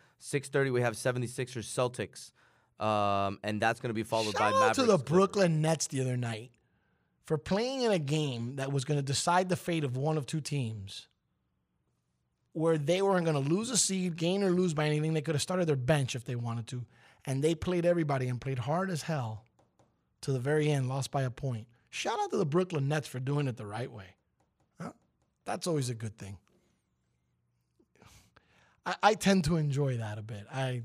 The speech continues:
Speaker 2: I'm a sucker for that. But as baseball now seeps into the second third of their season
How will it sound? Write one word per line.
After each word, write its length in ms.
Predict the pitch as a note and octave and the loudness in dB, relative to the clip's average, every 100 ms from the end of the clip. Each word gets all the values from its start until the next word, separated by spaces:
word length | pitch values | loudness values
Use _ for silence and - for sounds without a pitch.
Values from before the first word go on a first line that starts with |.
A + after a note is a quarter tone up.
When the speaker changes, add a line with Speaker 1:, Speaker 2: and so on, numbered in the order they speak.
| B2 | -6
Speaker 2:
I'm 100 | C3+ | -6
a 80 | B2 | -4
sucker 320 | - C3+ A#2 | -4 -6 -10
for 140 | - | -10
that. 240 | G#2 G#2+ G#2+ _ _ _ _ A4 A#3+ A#3 - A#3 B3 B3 A3+ G#3 - _ _ _ _ _ _ _ _ _ _ _ _ | -10 -10 -14 _ _ _ _ -20 -20 -20 -20 -20 -18 -18 -20 -20 -20 _ _ _ _ _ _ _ _ _ _ _ _
But 220 | G3+ G3+ - _ _ _ _ _ _ _ _ _ _ _ _ _ _ _ _ _ _ _ _ _ - _ _ | -2 -2 -6 _ _ _ _ _ _ _ _ _ _ _ _ _ _ _ _ _ _ _ _ _ -20 _ _
as 200 | F#3 F3 | 2 2
baseball 600 | C#3+ G#3+ D#4+ - - A3 | 4 0 2 -4 2 4
now 260 | F#3+ E3+ E3+ | 6 6 4
seeps 420 | - - F3 - | 2 0 0 0
into 360 | D3+ C#3+ - D3 | -2 -2 0 0
the 100 | C3+ | 0
second 420 | - D3+ D3+ C#3 | 0 -2 0 -2
third 240 | - C#3+ | 0 -2
of 140 | C3 B2 | -2 -4
their 140 | B2 | -4
season 480 | A2+ B2+ G#2 E2+ D2 | -6 -8 -10 -14 -20